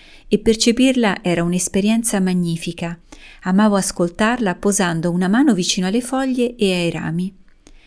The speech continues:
Interpretavo con facilità il vento, riconoscendo il messaggio che conteneva dal modo e dall'intensità con cui soffiava. Leggevo le nuvole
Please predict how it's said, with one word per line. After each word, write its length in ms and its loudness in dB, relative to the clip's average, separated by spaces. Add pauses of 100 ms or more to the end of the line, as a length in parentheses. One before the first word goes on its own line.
(520)
Interpretavo 720 4
con 160 0
facilità 720 -2
il 180 0
vento, 580 -2 (220)
riconoscendo 720 4
il 80 4
messaggio 460 0
che 160 -4
conteneva 720 2 (220)
dal 240 2
modo 420 4
e 80 2
dall'intensità 840 0
con 180 -2
cui 160 -4
soffiava. 680 -6 (840)
Leggevo 440 4
le 140 4
nuvole 480 4